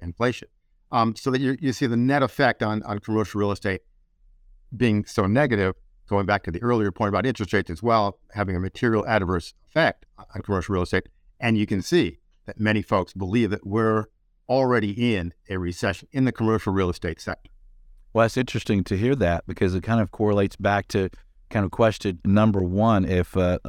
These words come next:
Speaker 2: a lot of your respondents believe, a-, as far as commercial real estate, we are in a recession, and then maybe that makes sense for their idea that this is sixty-nine percent of them believe this is year of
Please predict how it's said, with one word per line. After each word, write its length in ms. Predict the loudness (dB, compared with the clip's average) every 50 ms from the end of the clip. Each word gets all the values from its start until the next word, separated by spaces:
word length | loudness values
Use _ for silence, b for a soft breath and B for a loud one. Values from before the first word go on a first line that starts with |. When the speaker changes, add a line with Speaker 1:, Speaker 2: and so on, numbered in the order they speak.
| -8 -4
Speaker 2:
a 100 | -2 0
lot 220 | 2 4 4 4
of 120 | 2 2 2
your 280 | 2 2 2 0 -2 -6 _ _ _ -20 -20 _ _ -8
respondents 640 | -6 -6 -6 -2 2 4 4 6 4 4 2 -2
believe, 400 | -6 -2 0 2 2 2 2 0 -4 -4
a-, 140 | -4 -4 -2 -2
as 180 | -2 -2 -2 -2
far 160 | 0 2 2
as 100 | 2 0
commercial 360 | 0 0 0 0 0 0 -2
real 180 | -2 0 0 0
estate, 300 | 0 0 0 0 0 0
we 160 | -2 -4 -4 0
are 220 | 2 2 2 2
in 280 | 0 0 0 2 2 2
a 60 | 2
recession, 560 | 0 -2 0 2 2 2 2 2 0 0 0 -2 -6 -14 -20 -20 -10 -4
and 120 | -2 0
then 80 | 0 2
maybe 280 | 2 2 2 2 2
that 280 | 2 2 2 2 0 0
makes 280 | 0 0 0 0 -2 -2
sense 300 | 0 2 2 0 -2 -4
for 420 | -4 -2 0 2 2 2 0 -2 B B B B B 0
their 180 | 2 4 4
idea 400 | 4 4 4 4 4 4 4 4
that 200 | 4 4 2 0 -2 -6
this 260 | -4 -2 -2 -2 -2
is 80 | -4 -4
sixty-nine 500 | -2 -4 -2 0 0 2 2 2 2 2
percent 300 | -2 -4 -2 0 0 2
of 60 | 2
them 160 | 0 0 0
believe 300 | 0 0 0 2 0 0
this 180 | 0 -2 -2 -2
is 140 | -4 -2 0
year 160 | 2 2 2
of 100 | 0 -2